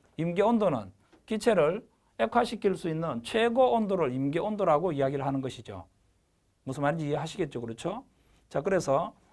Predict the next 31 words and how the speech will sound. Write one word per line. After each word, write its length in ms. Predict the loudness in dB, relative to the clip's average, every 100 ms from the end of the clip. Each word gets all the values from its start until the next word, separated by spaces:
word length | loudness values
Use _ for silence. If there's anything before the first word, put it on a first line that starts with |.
| _
이 100 | -4
산소라고 580 | 0 2 2 6 6 8
하는 160 | 6 4
것은 360 | 0 -2 -2
조연성 520 | -2 0 2 0 -2 -4
기체다. 500 | -2 0 0 -2 -2
B점이 580 | -6 0 0 0 -6 -10 _ _ _ _
마이너스 440 | 2 4 4 2 -2
백팔십삼이다. 960 | -2 0 -2 0 0 0 0 -2 -4 -12 _ _ _ _ -2
에, 240 | -2 -2 -6 -4
아, 200 | -2 0
임계 300 | -2 0 4
압력은 380 | 4 4 2 2
오십 320 | 2 0 -2
점 220 | -2 -2
일 180 | -2 -2
에이티엠이 460 | -4 -2 -2 -2 -2
된다. 440 | -2 -2 -4 -6 _ _ _
이 180 | -2 2
내용도 640 | 6 6 4 2 2 2 -4 _ _
여러분께서 560 | -2 -2 -2 -4 -2 -4
일 180 | -4 -2
차에서 580 | 2 2 2 0 -2 -4
중요하게, 600 | -6 0 4 4 4 0 -4 _ _
에, 180 | -4 -4
취급을 440 | -4 -2 0 2 2
하고 160 | 2
있는, 340 | 0 0 -2 -6 _ _ -6
에, 140 | -4
것이기 320 | -2 -2 -4
때문에, 440 | -2 -2 -2 -6